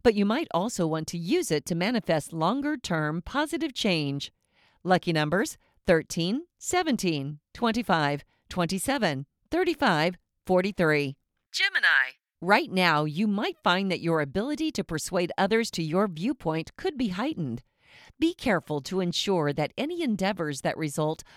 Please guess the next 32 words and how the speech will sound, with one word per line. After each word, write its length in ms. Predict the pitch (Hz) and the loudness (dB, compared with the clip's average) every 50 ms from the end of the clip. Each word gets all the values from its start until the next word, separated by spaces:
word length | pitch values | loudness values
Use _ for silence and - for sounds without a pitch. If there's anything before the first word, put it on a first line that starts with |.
| - - | -20 -2
are 200 | - 190 185 170 | 2 4 6 6
a 100 | 156 147 | 6 4
win-win 720 | 151 160 156 262 330 339 320 254 226 220 190 147 143 143 - | 2 2 0 -2 0 0 0 0 2 2 0 0 -2 -6 -4
for 160 | - 160 - | -2 -4 -2
all 240 | - 156 160 170 190 | 0 0 0 0 0
involved. 580 | 202 190 185 170 170 143 131 131 131 131 - - _ _ _ _ _ _ _ _ _ _ _ _ | 0 -2 0 2 2 2 2 0 -2 -4 -6 -18 _ _ _ _ _ _ _ _ _ _ _ _
Lucky 300 | 170 185 175 - - 170 | 2 2 2 2 2 0
numbers: 440 | 156 151 147 143 170 196 - - - _ _ _ _ _ | 2 2 2 2 0 0 -2 -6 -14 _ _ _ _ _
fourteen, 640 | - 185 170 156 - - 185 175 175 196 247 311 - _ _ | 2 2 2 2 2 -2 -2 -2 0 -2 -2 -4 -8 _ _
sixteen, 640 | - - - 359 - - - - 190 165 147 139 151 - _ _ _ _ | -10 -6 -6 -4 -4 -4 -2 -2 0 0 0 -2 -4 -8 _ _ _ _
seventeen, 720 | - - 233 208 214 233 214 - 175 156 143 135 139 - _ _ _ _ _ - | -2 2 2 2 4 2 0 0 0 -2 -2 -2 -6 -10 _ _ _ _ _ 0
eighteen, 580 | 220 247 294 - - - 185 160 156 147 143 - - _ _ _ _ - | 2 2 2 -2 -2 -2 0 0 0 -2 -4 -8 -12 _ _ _ _ 0
thirty-eight, 560 | 359 392 392 349 269 196 175 190 214 - - _ _ _ _ _ | 0 2 4 4 4 6 4 4 2 -2 -8 _ _ _ _ _
forty-four. 640 | 208 208 202 214 240 - 180 160 147 143 143 139 - _ _ _ _ _ _ _ _ | 4 4 4 4 2 0 2 2 2 2 0 -2 -6 _ _ _ _ _ _ _ _
Cancer. 640 | - 339 349 349 359 359 - - 190 151 135 127 - _ _ _ _ _ _ | -2 2 2 2 2 0 -2 2 4 4 4 2 -6 _ _ _ _ _ _
This 300 | 226 320 359 - - 285 | -2 0 0 0 -2 -2
may 220 | 302 349 392 403 | -2 0 0 0
be 160 | 320 277 196 | 2 2 4
a 100 | 165 156 | 4 2
good 300 | 160 - 196 214 214 185 | 2 2 0 0 0 0
time 320 | - 202 180 165 151 151 151 | -2 0 0 0 0 0 -2
to 100 | 165 160 | -2 -2
focus 480 | - - 311 349 349 - 208 165 - | 0 0 0 0 0 0 -2 0 2
on 200 | 185 170 160 170 | 0 2 2 0
what 200 | 180 262 330 - | 0 -2 -2 -2
you 140 | - 269 254 | -2 0 2
are 100 | 233 208 | 2 2
passionate 580 | 202 - 262 311 349 339 - 226 180 160 156 160 | 0 -4 -6 -4 -4 -4 -2 -2 -2 -2 0 0
about 280 | 160 165 165 165 151 | 2 2 2 2 2
achieving 640 | 160 151 - - - 339 339 233 175 151 156 185 190 | -2 -6 -6 -4 -2 -2 0 0 0 -2 -2 -2 -2
in 220 | - 226 240 247 | -2 -2 -2 -2
life. 400 | 254 294 320 220 160 147 - - | -2 -2 0 0 0 -2 -2 -6